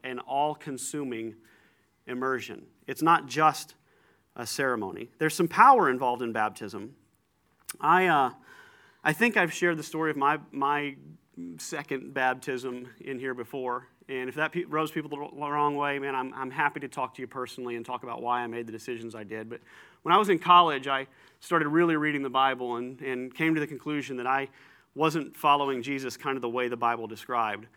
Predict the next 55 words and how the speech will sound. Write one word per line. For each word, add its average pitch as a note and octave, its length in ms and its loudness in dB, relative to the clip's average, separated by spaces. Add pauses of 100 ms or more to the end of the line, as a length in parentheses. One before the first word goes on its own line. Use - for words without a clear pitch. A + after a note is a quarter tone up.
(340)
And C3 140 -4
so D3 160 -2
I D#3 140 10
wanted F#3 240 4
to D#3 80 -8
be C#3+ 120 -2
baptized C#3 540 0
again. A#2+ 280 -6
I A#2+ 60 -2
was C3 100 -6
sprinkled F3+ 400 0
as D#3 120 -6
an C#3+ 60 -4
infant, C3+ 320 -4
but C3 120 -4
I C3+ 80 2
wanted, C#3 280 0
I C#3 100 2
wanted C#3+ 240 -2
to C#3 80 -10
be C3+ 120 -4
immersed A#2+ 540 -4
a-, B2 240 -10
as, A#2 260 -10
like, B2+ 180 -4
my A#2+ 200 -2
personal A#2 440 -10
choice. - 520 -14 (500)
And C3+ 300 0 (120)
I C#3+ 140 4
don't F3 120 4
know D3+ 80 0
if C#3 60 -4
that C3+ 100 0
was B2+ 100 -4
an B2+ 80 -4
act B2 180 -2
of A2+ 80 -14
rebellion B2+ 560 -2
against B2 260 -6
my A#2 140 -2
pastor B2 460 -2
or - 20 -6
what C3 220 -4
it B2+ 100 -6
was, A2 280 -6
but C3 140 -10
it's, C#3 260 -10
it's C#3+ 180 -10
a - 20 -6
decision F3 380 0
I C#3+ 80 2
wanted C3+ 240 -2
to A#2+ 40 -6
make. A#2 320 -8